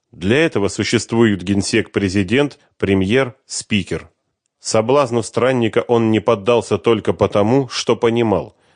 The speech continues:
решаться все как раз будет нынешним утром, причем в первые же часы после объявления по радио и телевидению о введении чрезвычайки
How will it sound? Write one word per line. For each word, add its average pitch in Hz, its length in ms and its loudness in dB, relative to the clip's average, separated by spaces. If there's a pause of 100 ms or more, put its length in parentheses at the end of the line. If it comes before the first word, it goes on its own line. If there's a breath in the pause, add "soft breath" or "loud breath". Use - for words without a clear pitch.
(140)
решаться 107 600 0
все 123 240 0
как 117 220 -2
раз 113 260 0
будет 113 360 0
нынешним 113 540 2
утром, 92 380 0 (320 soft breath)
причем 113 400 0
в - 100 -8
первые 127 480 2
же 107 160 0
часы 123 400 0
после 107 460 2
объявления 104 760 2
по 110 200 2
радио 104 320 -2
и 98 140 -8
телевидению 104 680 0
о 98 40 2
введении 107 480 2
чрезвычайки 98 1000 -2